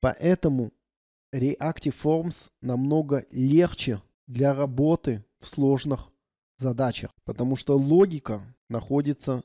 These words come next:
не в H T M L, а внутри класса. Так, насчёт сообщения об ошибок. У меня будет проблема, потому что у меня уже нету этой клеточки, которая ссылалась на input элемент N G модуля.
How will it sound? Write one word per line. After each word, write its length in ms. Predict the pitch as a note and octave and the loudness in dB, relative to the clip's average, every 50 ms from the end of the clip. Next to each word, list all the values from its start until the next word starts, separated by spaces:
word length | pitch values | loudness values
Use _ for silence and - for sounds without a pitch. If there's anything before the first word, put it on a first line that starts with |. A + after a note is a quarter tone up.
| _ _ - | _ _ -10
не 240 | - A#2+ C3+ D3 | -6 -2 -2 -2
в 80 | C3+ C3 | -2 -2
H 180 | B2 - - - | -4 -4 -8 -6
T 120 | - B2+ | -4 -2
M 160 | B2 B2 C#3+ | -2 -2 -2
L, 260 | D#3+ F3 E3+ D3 B2 - - | -2 -2 -2 -2 -4 -6 -8
а 240 | - - B2 B2+ B2+ - - | -8 -6 -6 -6 -6 -8 -6
внутри 380 | C3+ B2+ A#2+ - - A2+ A#2+ | -4 -4 -4 -4 -4 -8 -8
класса. 500 | - - - B2+ A#2 A2 G#2+ - - - - - _ _ | -8 -6 -6 -4 -4 -4 -6 -8 -12 -12 -14 -16 _ _
Так, 320 | D3 C3+ A#2+ - - _ _ _ _ _ _ _ _ _ _ - | 2 2 2 0 -6 _ _ _ _ _ _ _ _ _ _ -4
насчёт 560 | A#2+ B2+ A#2 - - D#3 D#3 - - - - - _ _ _ _ _ | -4 -4 -2 0 2 2 2 2 0 -8 -16 -18 _ _ _ _ _
сообщения 480 | - - C3 A#2 - - D#3 D3+ D3+ | -8 -8 -6 -6 -4 -2 0 0 2
об 100 | C#3+ C3 | 2 2
ошибок. 380 | B2+ - - D#3+ C3 A#2+ - - | 0 2 0 0 0 0 -6 -6
У 40 | A#2+ | -4
меня 140 | A#2+ C3 C#3 | -2 -2 0
будет 260 | C#3 D3 D3 B2+ - | 0 0 -2 -2 -2
проблема, 440 | - C#3+ C#3 C3+ D#3+ F3+ D#3+ B2+ A2 | -2 0 0 2 2 2 2 0 -2
потому 280 | - - A2+ A#2 A#2+ | -4 -6 -4 -4 -4
что 140 | A2+ - C3+ | -4 -4 -4
у 40 | B2 | -2
меня 140 | B2+ C3+ C3+ | 0 2 2
уже 200 | C3+ B2 C3 C3+ | 2 2 2 0
нету 260 | D3 D#3 D#3+ - D#3 | 0 0 0 2 2
этой 220 | C3+ B2 - C3+ | 2 2 2 -4
клеточки, 580 | - - D3 D3 E3 F3+ - D#3+ - - - C3+ | -6 -4 0 2 2 2 2 0 -6 -6 -8 -8
которая 400 | - - B2 - C3+ B2 B2+ A#2+ | -6 -6 -4 -4 -2 -2 -2 -2
ссылалась 640 | - - C#3+ B2+ C3 C#3 C#3+ D3 C#3+ C3 - - _ _ _ _ _ _ _ _ _ - | -2 -4 -2 0 0 2 2 2 0 -2 -4 -12 _ _ _ _ _ _ _ _ _ -4
на 320 | A#2+ A#2+ C3 C3 B2+ - _ _ _ _ _ - | -2 0 0 0 -2 -6 _ _ _ _ _ -4
input 400 | C#3 D3 C3+ - D3 C3 - C#3 | -4 -4 -2 -2 -4 -2 0 0
элемент 540 | B2+ B2 B2 B2+ C#3 D3 D#3 D#3 D3 - - - | 0 0 0 0 0 0 0 0 -2 -4 -10 -6
N 160 | C3+ C3 C3 | -4 -2 -2
G 160 | B2 G#2+ A#2 C#3 | -2 0 0 0
модуля. 540 | C3+ C#3+ D3 C#3 B2 A2+ A2 - - - | 2 4 4 2 2 2 -2 -4 -6 -10